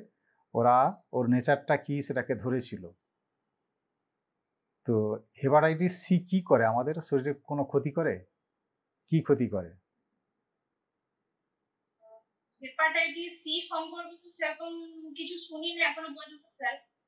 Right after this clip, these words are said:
Speaker 1: হুম।
Speaker 2: আহ, hepatitis রোগটা যে যকৃতের ক্ষতি করে সেটা জানি। আহ, হেপাটাইটিসের অনেক, আহ, পাঁচটা ভাগ আছে, এ, বি, সি, ডি, ই,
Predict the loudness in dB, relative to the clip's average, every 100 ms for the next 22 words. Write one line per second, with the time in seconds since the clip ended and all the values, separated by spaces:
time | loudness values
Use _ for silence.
0 | _ 0 0 -2 -4 0 0 0 0 2
1 | 2 0 -4 -10 -8 -6 -6 -2 -2 -2
2 | -4 0 0 -4 -12 -10 -12 _ -8 -8
3 | -8 -10 -6 -2 0 0 -2 -6 -14 -16
4 | -10 -10 -10 -10 -2 0 0 -2 -4 -2
5 | 0 -2 -8 -14 _ -12 -10 -4 -2 0
6 | -2 -4 0 0 -2 -6 -12 -14 -14 -18
7 | -18 -14 -12 -12 -16